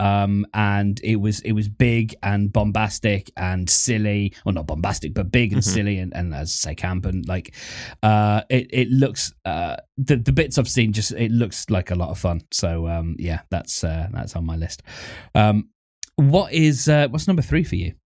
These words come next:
Speaker 2: Uh, let's see. So number three for me had been Life Force, so I may need to
Speaker 1: Oh, cool.
Speaker 2: I was about to say, I may need to skip to number four on my list. Okay, so,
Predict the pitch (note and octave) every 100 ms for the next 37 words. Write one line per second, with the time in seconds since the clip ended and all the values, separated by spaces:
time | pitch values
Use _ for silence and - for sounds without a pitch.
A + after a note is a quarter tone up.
0 | _ - C3 D#3 C#3 A#2+ B2+ A2 B2+ D3+
1 | F#3 - D3 D3 B2+ A#2 A#2+ A#2+ C3+ A#2
2 | A#2 G#2+ G2+ G2 F#2 - G#2 G#2 - G2+
3 | E2+ E2 - A#2 G#2+ G#2+ G#2 G2 G#2+ F2+
4 | F2 F#3+ D#3 A#3 A#2 A2 A2+ A2 A2 A2+
5 | A2+ G#2+ - G#2+ A2 F#2+ F#2 G#2+ F2+ F2
6 | E2+ E2+ - - - _ _ - - -
7 | _ _ _ _ - D3 - C3+ F2 -
8 | D3+ C3 G#2+ F#2 F2